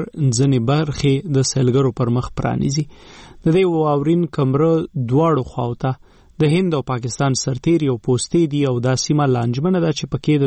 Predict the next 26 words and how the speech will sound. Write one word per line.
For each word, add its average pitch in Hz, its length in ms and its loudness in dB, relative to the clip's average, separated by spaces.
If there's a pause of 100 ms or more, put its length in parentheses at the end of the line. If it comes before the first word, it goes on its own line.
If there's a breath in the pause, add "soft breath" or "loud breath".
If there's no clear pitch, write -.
دواړو 160 300 2
خواو 139 320 0
ترمنځ 151 340 2 (600 soft breath)
نښتې 139 460 0
هم 120 200 -2
شوې 143 240 -2
دي. 135 80 -2 (480 loud breath)
واشنګټن 160 440 0 (100)
پوسټ 185 340 0 (220)
ورځپاڼې 151 640 0
د 147 40 -4 (160)
افغانستان 131 560 -2
د - 80 2
اوږدمهاله 123 600 0 (120)
جګړې 135 400 0
ختمولو 135 440 0 (100)
لارې 127 280 0
چارې 156 260 0 (100)
څېړلې 160 420 0
دي، 180 120 2
او 160 120 0
وایي، 180 220 2 (600 loud breath)
امریکایي 180 320 2
ولسمشر 180 460 -2 (140)
ډونالډ 131 360 2
ټرمپ 165 280 0